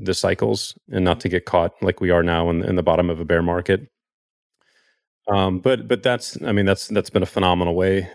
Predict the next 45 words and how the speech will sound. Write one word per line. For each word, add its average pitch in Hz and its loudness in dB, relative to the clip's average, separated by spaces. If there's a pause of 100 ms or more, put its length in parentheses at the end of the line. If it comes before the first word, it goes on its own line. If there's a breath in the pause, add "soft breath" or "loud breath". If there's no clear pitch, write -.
to 101 -2
make 87 2
money. 87 2
Now, 95 0
will 98 0
that, 95 -2
will 110 4
we 104 -2
have 104 0
another, 95 2
another 95 0
bull 104 0
market 95 -2
cycle? 135 0 (840)
I 104 2
don't 95 -2
know. 95 0
That 101 0
is 87 -2
very 101 0
much 92 -4
up 107 -2
in 90 2
the 85 -2
air 90 4
because, 90 -2 (600)
um, 92 0
you 117 0
know, 95 4
the 92 0
last 95 2
time 92 0
we 87 -2
had 92 0
one, 87 0 (1200)
there 107 4
was 92 0
trillions 101 2
of 90 -4
dollars 92 2
in 87 -4
stimulus 98 0
from, 90 0
you 87 0
know, 92 0